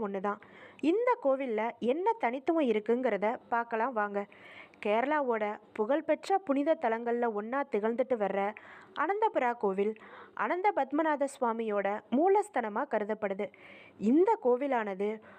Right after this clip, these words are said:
ஒன்பதாவது நூற்றாண்டுல கட்டப்பட்டது. அதோட இந்த பிரதான கோவிலை சுத்தி தலைவாயில் ஒண்ணும் அமைக்கப்பட்டிருக்கு. பச்சை பசேல்னு இருக்கிற இந்த கோவில் குளத்துல நூத்தம்பது வருஷங்களுக்கு மேலா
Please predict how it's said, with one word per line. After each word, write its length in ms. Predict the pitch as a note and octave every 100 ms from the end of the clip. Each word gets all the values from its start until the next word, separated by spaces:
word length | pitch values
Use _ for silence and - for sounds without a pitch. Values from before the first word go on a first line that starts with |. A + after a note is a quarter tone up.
| - - G3+
ஒன்பதாவது 500 | B3 E4+ F4+ F4 D4+
நூற்றாண்டுல 440 | A#3+ A#3+ B3+ A3 D4+
கட்டப்பட்டது. 560 | B3+ A#3 A3 G3 G3+ G3 - - - - - F#3+
அதோட 320 | F#3+ B3 D#4 A3+ A#3 - -
இந்த 140 | B3 B3
பிரதான 540 | A#3 G3+ G3+ D#4 F#4+ F#4+
கோவிலை 300 | C4+ B3+ A#3 A3
சுத்தி 280 | G#3+ - G#3+ A3 - - - - -
தலைவாயில் 580 | D#4+ G4+ A4 G#4 D#4 A3
ஒண்ணும் 260 | G#3 A#3+ C4+ G3+
அமைக்கப்பட்டிருக்கு. 720 | A3 B3 A#3 G3+ G#3 G#3 G#3+ - - - - - -
பச்சை 320 | A#3+ B3 A4+ A#4
பசேல்னு 460 | C4+ - E4 F#4 D#4
இருக்கிற 240 | B3 C4 A3+ G#3+
இந்த 160 | C#4+ C#4+ -
கோவில் 340 | A#3 C#4+ D4
குளத்துல 340 | G3+ G3+ G#3 G3 G#3 - - - - C4+
நூத்தம்பது 500 | G#4+ G#4+ A4+ G4 C4
வருஷங்களுக்கு 560 | A3+ A#3+ F4 D#4+ C#4+ B3+
மேலா 260 | G#3+ G3 G3